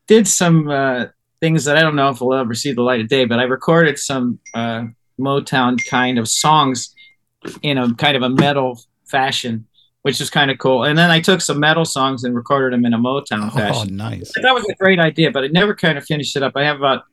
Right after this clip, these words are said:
Speaker 1: three songs of each of those recorded. Um, eh, maybe I'll f-, g-, dig into that. I don't know. I, I, I'm afraid that people will
Speaker 2: <laughs>
Speaker 1: think I'm out of my mind, but, uh, it was fun, and I think it might be fun for people to hear at some point.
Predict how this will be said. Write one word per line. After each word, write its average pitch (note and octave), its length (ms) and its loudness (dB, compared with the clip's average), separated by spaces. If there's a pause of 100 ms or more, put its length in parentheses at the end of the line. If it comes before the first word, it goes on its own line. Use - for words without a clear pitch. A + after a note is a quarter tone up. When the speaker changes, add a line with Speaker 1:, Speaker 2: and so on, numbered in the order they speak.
(300)
Speaker 1:
three E3+ 160 2
songs D3 420 0
of B2 100 -2
each C3 320 -8
of A#2 60 -2
those A2 420 -6 (440)
recorded. A2+ 600 -2 (220)
Um, A2+ 380 -2 (240)
eh, G3 180 0
maybe A3+ 320 4
I'll F3 80 2
f-, - 160 -10 (460)
g-, - 120 -10 (120)
dig E3 200 0
into C#3+ 180 -2
that. - 120 -2
I F3+ 80 4
don't D#3 140 2
know. B2+ 100 -2
I, C3 200 -2
I, D3+ 80 0 (180)
I'm E3 80 2
afraid D3+ 300 0
that F3 120 0
people F3 280 -2
will A#2 160 0
Speaker 2:
<laughs> A#2+ 260 -4
Speaker 1:
think G#3 140 -6 (140)
I'm B2+ 600 -6
out C3 120 2
of A#2+ 60 -4
my A#2 140 2
mind, C3 560 0 (520)
but, B2 380 -4
uh, B2+ 240 -2
it F3 80 -2
was F3+ 180 0
fun, E3 440 2
and C#3 120 -2
I D3 80 -2
think F#3 200 0
it D3 60 -4
might B2 180 -4
be A2 80 -10
fun A#2 240 -2
for - 120 -6
people A2+ 260 -4
to A2 60 -4
hear A2+ 200 -2
at G#2 80 -4
some G#2+ 260 -4
point. G#2+ 280 -6